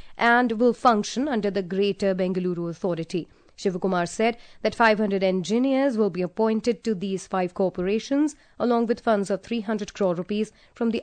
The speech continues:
administrative expenses, salaries, and pensions. The municipal wards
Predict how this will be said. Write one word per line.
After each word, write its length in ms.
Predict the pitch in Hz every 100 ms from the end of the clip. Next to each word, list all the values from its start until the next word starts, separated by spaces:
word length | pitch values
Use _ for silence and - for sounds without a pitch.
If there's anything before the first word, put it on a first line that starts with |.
| -
administrative 640 | 220 196 180 - 175 180
expenses, 680 | 165 - - 226 226 - 254 - _ -
salaries, 640 | - 175 156 156 240 302 - _
and 180 | 196 196 185
pensions. 520 | 269 262 - 160 - _ _ _
The 140 | 208 202
municipal 600 | 214 214 - 208 202 190
wards 460 | 175 175 233 269